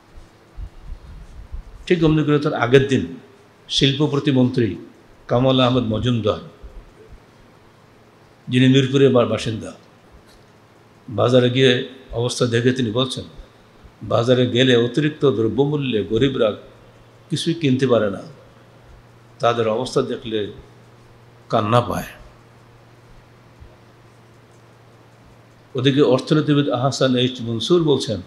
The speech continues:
মূল্যস্ফীতি নয় শতাংশ ছাড়িয়ে গেছে, অথচ দেশের নীতি নির্ধারকরা এখনও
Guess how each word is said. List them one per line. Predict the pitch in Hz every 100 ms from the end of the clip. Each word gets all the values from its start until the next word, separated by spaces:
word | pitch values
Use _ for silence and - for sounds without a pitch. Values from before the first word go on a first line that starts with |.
| - - - - _ _
মূল্যস্ফীতি | 127 156 175 170 - 156 151 139 101 87 - - 110
নয় | 110 120
শতাংশ | 123 147 156 151 - 139 135
ছাড়িয়ে | 117 117 120 - - 110
গেছে, | 107 107 - 156 156 - - - - _ - -
অথচ | - 123 139 -
দেশের | 131 110 117 135
নীতি | 117 120 135
নির্ধারকরা | 127 120 113 151 147 113
এখনও | 107 117 - 160